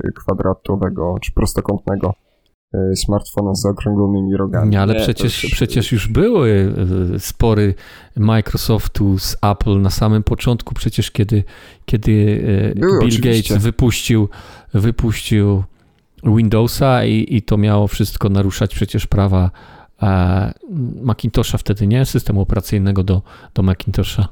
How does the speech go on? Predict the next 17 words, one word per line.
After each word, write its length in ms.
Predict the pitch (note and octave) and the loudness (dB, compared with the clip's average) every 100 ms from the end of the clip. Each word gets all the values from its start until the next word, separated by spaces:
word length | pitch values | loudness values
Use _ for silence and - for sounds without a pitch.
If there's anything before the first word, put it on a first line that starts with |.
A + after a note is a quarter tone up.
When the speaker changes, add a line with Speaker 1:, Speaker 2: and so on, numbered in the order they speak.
| - | -6
Speaker 1:
Przecież, 680 | - A#2 A#2 G#2+ - - _ | -4 -2 2 2 2 -2 _
przecież 520 | - - A2 A2 - | -4 -2 -2 -6 -8
chciano 380 | - - A2 G#2 | -6 -2 0 0
dwuklik 600 | G2+ G2 D3+ - B2+ G#2+ | 0 0 -2 -2 -2 0
w 60 | |
ogóle, 580 | A2 A2 A2+ A2 A2 A2 G#2+ G#2+ - | -2 -2 0 0 -2 -4 -6 -8 -6
y, 40 | G2+ | -6
opatentować. 1000 | G2+ - - G#2 - G2+ G2+ G2 - - - | -6 -6 -4 -4 -2 -2 -2 -6 -8 -14 -6
Na 60 | C4 | -6
szczęście 400 | - G#2 - G2+ | -2 -4 -4 -2
to 120 | G#2 | 0
się 60 | F#2+ | 2
Speaker 2:
Mhm. 40 | G2+ | 2
Speaker 1:
nie 80 | G2+ | 0
udało. 380 | G2 F#2+ G2+ | 0 -2 -4
Kilka 340 | F#2 G2 - F2+ | -6 -10 -8 -8
innych 200 | F#2 | -6